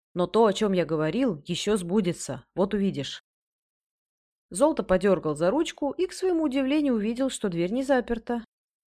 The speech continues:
«Уже два часа ночи. Ты видел такие музыкальные лавки, которые были бы открыты в два часа ночи?» Золото чиркнул спичкой.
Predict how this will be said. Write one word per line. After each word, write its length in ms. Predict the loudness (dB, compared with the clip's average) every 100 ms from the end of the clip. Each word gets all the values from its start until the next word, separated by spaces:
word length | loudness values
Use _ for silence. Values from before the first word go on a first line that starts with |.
| _ _ _ _ _ _ _ _ -4
«Уже 220 | 2 2
два 280 | 2 0 0
часа 340 | -2 -2 -2
ночи. 540 | 0 -2 -2 -8 -12 _ _ _ _
Ты 100 | -2
видел 260 | 0 0 0
такие 300 | 0 0 -2
музыкальные 540 | 0 -2 0 0 0
лавки, 400 | 0 2 0 -4
которые 380 | -4 -2 0 -2
были 220 | 0 -2
бы 120 | 0 0
открыты 460 | 0 -2 -2 -2
в 60 | -4
два 200 | -4 -4
часа 300 | -4 -4 -2
ночи?» 440 | -2 -2 -6 -14 -18 _ _ _ _ _ _ _ _ _ _ _ _
Золото 360 | -2 0 2 0
чиркнул 440 | -2 -6 -4 -6
спичкой. 600 | -6 -8 -10 -10 -14 -14